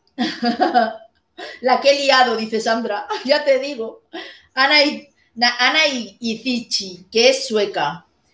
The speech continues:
Estoy esperando el chiste, dice Gloria. El chiste es al final. El chiste es al final de la clase. Pues mira, ya nos lo está diciendo Esther.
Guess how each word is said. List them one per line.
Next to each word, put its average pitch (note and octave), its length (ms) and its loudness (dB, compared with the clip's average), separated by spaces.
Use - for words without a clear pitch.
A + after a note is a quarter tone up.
Estoy C#4 280 0
esperando D4 380 4
el B3+ 420 0
chiste, D4 320 2
dice A#3+ 220 2
Gloria. A#3+ 320 4
El G#3 80 0
chiste A#3 200 -2
es B3+ 80 2
al C4 140 4
final. B3+ 360 4
El A3+ 240 0
chiste F4 260 -2
es G#4 60 2
al F#4 160 4
final C4+ 200 2
de C4 80 6
la A3+ 140 4
clase. G3+ 340 0
Pues G3 180 -6
mira, G3+ 240 2
ya A3 100 2
nos A#3+ 100 0
lo B3 60 4
está A#3+ 180 2
diciendo G#3 880 0
Esther. F3 560 -4